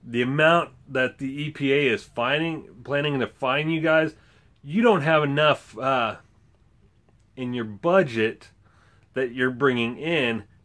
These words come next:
to cover this. You're gonna, your doors are gonna be closed down." Peter's just like, uh, he's joking and all this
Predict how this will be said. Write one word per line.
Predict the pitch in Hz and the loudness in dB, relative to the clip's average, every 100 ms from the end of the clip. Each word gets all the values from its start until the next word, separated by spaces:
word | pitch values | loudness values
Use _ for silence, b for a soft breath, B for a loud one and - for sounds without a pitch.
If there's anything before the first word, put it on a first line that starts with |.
| _ | _
to | - | -12
cover | 110 156 151 | -6 -2 0
this. | 120 95 117 | 0 -4 -2
You're | 185 | 0
gonna, | 175 135 | 0 0
your | 156 156 | 0 -2
doors | 123 135 156 120 | -2 2 2 0
are | 110 | -2
gonna | 107 | -4
be | 101 | -4
closed | - 135 120 104 98 | -4 -4 -2 -4 -4
down." | 110 110 92 - - _ _ | 0 0 0 -6 -20 _ _
Peter's | - 160 147 120 | -2 0 0 -4
just | 117 - | -8 -4
like, | 120 110 | -2 -2
uh, | 135 117 104 - - - - B B B B B - - - - | 0 0 -2 -6 -16 -20 -20 B B B B B -20 -20 -20 -20
he's | - 196 156 | 0 2 2
joking | 127 147 147 151 143 135 143 143 | 4 8 8 6 2 2 -2 -8
and | 120 123 123 | -10 -6 -4
all | 120 117 117 | 0 0 0
this | 117 117 - | -2 -6 -10